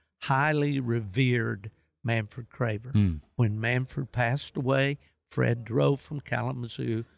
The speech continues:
Speaker 1: to Greencastle, Indiana, you know, to attend Manfred's,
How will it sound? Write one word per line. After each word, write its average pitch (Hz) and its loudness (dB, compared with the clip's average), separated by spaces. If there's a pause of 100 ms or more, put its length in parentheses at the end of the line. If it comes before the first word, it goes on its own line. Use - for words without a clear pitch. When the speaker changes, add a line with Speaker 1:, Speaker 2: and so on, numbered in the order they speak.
(140)
Speaker 1:
to 127 -2
Greencastle, 113 -2
Indiana, 113 -6 (340)
you 117 0
know, 113 -4
to 120 -6
attend 120 -4
Manfred's, 113 -10